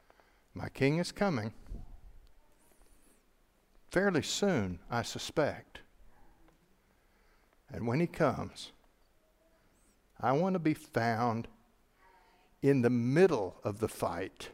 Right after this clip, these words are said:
and not hiding in a closet somewhere hoping nobody notices me.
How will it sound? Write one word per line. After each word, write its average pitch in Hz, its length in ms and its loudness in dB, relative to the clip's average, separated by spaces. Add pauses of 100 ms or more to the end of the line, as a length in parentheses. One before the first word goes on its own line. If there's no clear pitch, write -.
(1400)
and 101 200 -6
not 123 240 4
hiding 143 400 4
in 131 80 0
a 120 40 -2
closet 131 520 0
somewhere 107 480 -2
hoping 120 380 -2
nobody 110 340 -2
notices 95 680 -4
me. 80 300 -14